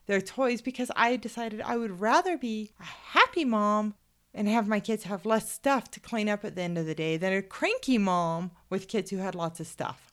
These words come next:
That was my choice. So almost road schooling. I didn't get the full experience, no way at all.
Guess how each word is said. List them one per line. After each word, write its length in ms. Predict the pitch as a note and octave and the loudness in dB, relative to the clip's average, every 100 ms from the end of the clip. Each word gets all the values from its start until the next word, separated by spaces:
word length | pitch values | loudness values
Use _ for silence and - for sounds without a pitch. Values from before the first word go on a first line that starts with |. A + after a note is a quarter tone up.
| _ | _
That 180 | A3 F#3+ | 2 4
was 200 | G#3 F#3 | 2 2
my 200 | F3+ D3+ | -2 -2
choice. 540 | - D3+ - E3 - _ | -6 -10 -10 -12 -16 _
So 680 | - - B3+ A#3 A#3 A#3+ - _ _ _ _ _ _ _ | -4 4 6 8 4 0 -4 _ _ _ _ _ _ _
almost 560 | B3+ D4+ G4 F#4+ D4+ - | 12 12 12 6 4 2
road 200 | G3+ F3 | 2 2
schooling. 460 | E3+ - D#3 C3 - | -4 -4 -4 -4 2
I 120 | G#3+ | 4
didn't 300 | G#3 B3+ D4 | 4 2 2
get 200 | C4+ C4 | -2 -2
the 80 | B3 | -4
full 240 | - A3 | -4 -4
experience, 680 | G#3+ - - D#3+ C#3 C3 - F3+ | -4 -6 -6 -6 -4 -8 -10 -6
no 240 | F3 F#3 | -2 0
way 200 | G3 F#3 | 0 0
at 80 | F3 | 0
all. 360 | D3+ B2+ C3 | -2 -4 -10